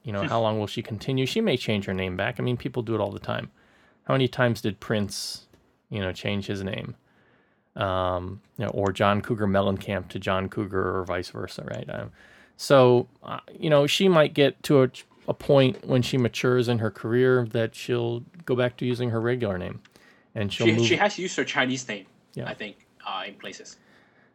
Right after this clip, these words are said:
Speaker 1: Um, but for now, the, the Angela Baby brand is quite strong in Hong Kong. People know her by that, and they seem to be happy with the work sh-, that she does. So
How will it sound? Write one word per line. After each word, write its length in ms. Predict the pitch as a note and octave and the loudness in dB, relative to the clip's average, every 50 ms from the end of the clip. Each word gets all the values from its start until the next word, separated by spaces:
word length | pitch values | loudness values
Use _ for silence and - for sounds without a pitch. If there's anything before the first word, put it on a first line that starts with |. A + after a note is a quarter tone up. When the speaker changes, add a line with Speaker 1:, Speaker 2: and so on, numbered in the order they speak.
| _ _ - | _ _ -4
Speaker 1:
Um, 400 | A2+ G#2+ G2+ G2 F#2+ F#2+ G2 G2+ | -2 -2 0 0 -2 -2 -4 -4
but 220 | B2 A#2+ D3 D3 | 0 0 0 2
for 100 | - D3 | 2 2
now, 400 | C#3 D3 D3+ D#3+ D#3+ D3+ D3+ C#3 | 4 4 4 6 6 6 6 6
the, 480 | - C3+ C3 C3+ C3+ C3 C3 C3 B2 A#2 - - - - C3 - | 2 0 2 4 4 4 4 2 0 -2 -6 -12 -18 -20 -18 -8
the 100 | - C3 | -6 -4
Angela 340 | C3 C3 C3+ C3+ B2 B2+ B2+ | -2 0 -2 0 2 2 2
Baby 240 | A#2 B2 A#2+ A2+ A#2+ | 4 4 2 2 0
brand 340 | G#2 A2 A#2+ A2+ A#2 A2+ A2 | -2 0 0 2 2 0 0
is 160 | A2 G2+ - | -2 -2 -4
quite 240 | - - C3 B2+ B2+ | -4 0 0 0 0
strong 340 | - - B2+ B2 A#2+ A#2 A2+ | 0 0 2 2 4 4 2
in 100 | G#2 G2 | -2 -2
Hong 200 | - A2 A2 A2+ | -2 -2 -2 -2
Kong. 300 | G#2 - F#2 F2 F#2+ G2 | -2 -4 -4 -4 -4 -6
People 240 | G#2 A#2 G#2+ - G#2 | -8 -10 -8 -6 -4
know 160 | G2 G2+ G2 | -2 -2 -2
her 120 | G2+ G2+ G2 | -2 -2 -2
by 200 | F#2+ G2+ G2 G2 | -2 -2 -4 -2
that, 300 | G2 G2 G2 G2 G2+ - - | -2 -2 -2 -2 -4 -4 -8
and 440 | A#2 G2+ F#2+ F#2 F#2 F#2 F#2 - - - _ _ _ _ _ _ _ _ _ _ _ - | -10 -10 -10 -10 -12 -14 -14 -16 -18 -20 _ _ _ _ _ _ _ _ _ _ _ -16
they 200 | - C3 - G2 | -12 -8 -8 -8
seem 260 | F#2+ - - A2 G#2 | -6 -4 -4 -2 -2
to 80 | G2 F#2+ | -2 -4
be 100 | F#2+ G2+ | -4 -6
happy 320 | - - A2+ G#2+ - A2 | -4 -2 -4 -2 -2 -4
with 180 | G2 F#2 F2+ - | -4 -4 -4 -4
the 60 | G2+ | -6
work 180 | G2+ G2 G2+ - | -6 -6 -6 -8
sh-, 100 | - - - | -12 -14 -10
that 160 | - - - - | -10 -10 -8 -8
she 140 | - - G#2+ | -8 -6 -4
does. 360 | - D3 D3+ C#3+ A#2+ A#2+ B2 | -2 -2 0 -2 -2 -4 -8
So 360 | - - - B2 G#2+ G2+ G2+ | -10 -12 -10 -10 -8 -8 -10